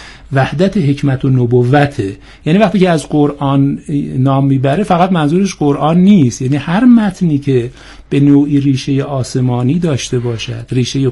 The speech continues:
قدسی داشته باشد، این باید به این صورت خوانده بشه، به این صورت فهمیده بشه و اینجاست که اون پیام،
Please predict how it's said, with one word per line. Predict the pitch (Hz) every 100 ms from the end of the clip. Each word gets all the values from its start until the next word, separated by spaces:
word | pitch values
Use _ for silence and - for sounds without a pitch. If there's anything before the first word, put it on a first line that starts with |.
| 131
قدسی | 131 - 139
داشته | 127 123 - 131
باشد، | 123 127 131 196 196
این | - 180 175
باید | 160 151 160 165 - - - -
به | 175
این | - 202
صورت | 147 - 135 123 127 -
خوانده | - 123 117 117
بشه، | 117 113 131
به | 120 143
این | 160 143
صورت | - 120 120 113 - - - - -
فهمیده | - 131 120 131 120 185
بشه | 196 - 147
و | 160 170 - - -
اینجاست | 180 175 160 190 233 - -
که | 202 190 190 - - -
اون | 185 226 240 -
پیام، | - 185 180 175 185